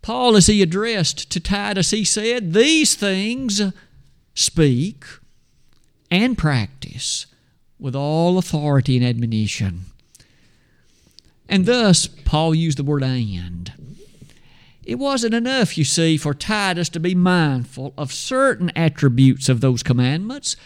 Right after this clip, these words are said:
He was expected to not only appreciate them, but to implement them into practice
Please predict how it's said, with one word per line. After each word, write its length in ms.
He 160
was 160
expected 600
to 60
not 160
only 180
appreciate 720
them, 380
but 380
to 180
implement 540
them 120
into 140
practice 720